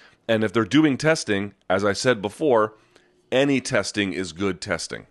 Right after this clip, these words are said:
Any testing is good testing. My concern is not that. My concern is that people think because I've been saying, "Where's the testing now that we have it?" or on some level anyway, that this is all gonna be over with. No. The virus will spread between now and that date.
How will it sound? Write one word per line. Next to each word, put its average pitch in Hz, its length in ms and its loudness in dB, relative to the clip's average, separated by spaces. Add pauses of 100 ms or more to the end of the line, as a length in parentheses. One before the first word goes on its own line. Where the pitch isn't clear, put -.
(460)
Any 139 240 2
testing 82 380 -4
is 71 100 -10
good 73 220 -8
testing. 62 340 -8 (720)
My 120 260 0
concern 135 540 -2
is 90 140 -6
not 101 320 -2
that. 78 320 -8 (260)
My 98 120 0
concern 139 440 0
is 107 120 -2
that 98 180 2
people 113 260 -4
think 95 320 -2
because 98 320 0
I've 98 80 2
been 92 140 -6
saying, 98 260 0
"Where's 92 220 0
the 82 80 -10
testing 95 340 -2
now 87 120 0
that 85 80 -2
we 82 120 -8
have 92 240 -2
it?" 76 180 -4
or 76 200 -2
on 73 100 -14
some 104 240 0
level 67 300 -8
anyway, 65 320 -10 (840)
that 104 180 2
this 107 160 -4
is 104 120 -4
all 101 140 2
gonna 95 180 -6
be 90 120 -4
over 101 260 0
with. 67 280 -10 (180)
No. 90 440 0 (1000)
The 110 160 -2
virus 120 420 0
will 135 100 -2
spread 123 320 2
between 107 340 -4
now 104 240 2
and 107 120 0
that 90 180 0
date. 73 260 -8